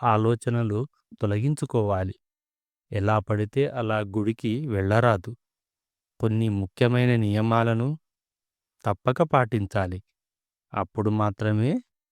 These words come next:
మనకు ఆ దేవుడి ఆశీర్వాదం దక్కుతుంది.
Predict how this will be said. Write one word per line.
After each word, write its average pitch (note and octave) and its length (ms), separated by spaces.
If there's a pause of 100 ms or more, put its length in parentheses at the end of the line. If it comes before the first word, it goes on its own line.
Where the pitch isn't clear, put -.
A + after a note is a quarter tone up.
(680)
మనకు A2 440 (180)
ఆ A#2+ 100 (140)
దేవుడి A#2+ 460 (1160)
ఆశీర్వాదం A#2 840
దక్కుతుంది. A#2+ 640